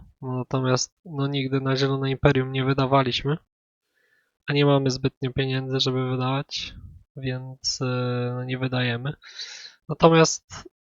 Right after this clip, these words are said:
może w przyszłości <clears throat> jeszcze, żeby ta strona, oczywiście i inne gry, nie umarły na przebiegu lat, to może w przyszłości za jakiś rok wydamy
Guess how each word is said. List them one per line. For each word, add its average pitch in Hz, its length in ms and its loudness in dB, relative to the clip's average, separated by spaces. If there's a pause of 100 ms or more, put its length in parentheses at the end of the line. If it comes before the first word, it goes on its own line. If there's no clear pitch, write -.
(100)
może 156 300 10
w - 40 2
przyszłości - 640 4 (240)
<clears throat> 160 160 12
jeszcze, 151 380 10
żeby 139 340 6 (920)
ta 143 100 8
strona, 139 560 10 (180)
oczywiście 139 680 2
i 131 60 2
inne 131 540 0
gry, 139 280 4 (720)
nie 147 120 10
umarły 147 380 12
na 135 140 8
przebiegu 135 420 6
lat, - 380 8 (1040)
to 156 200 8
może 143 300 10
w 131 60 -2
przyszłości 135 800 6
za 135 80 6
jakiś 135 300 4
rok 135 420 8
wydamy 135 540 6